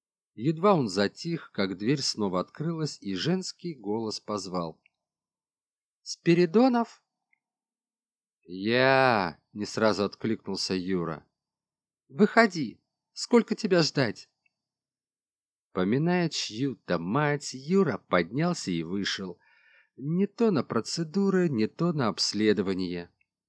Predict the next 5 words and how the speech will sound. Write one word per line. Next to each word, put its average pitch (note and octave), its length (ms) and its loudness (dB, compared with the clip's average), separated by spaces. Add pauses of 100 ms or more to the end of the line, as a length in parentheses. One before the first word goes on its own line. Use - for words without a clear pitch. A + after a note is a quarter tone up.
(300)
Данилов F#3 800 2 (140)
недолго D#3+ 560 0
скучал G2 480 -2
в F2 60 -4
одиночестве. F#2 840 -4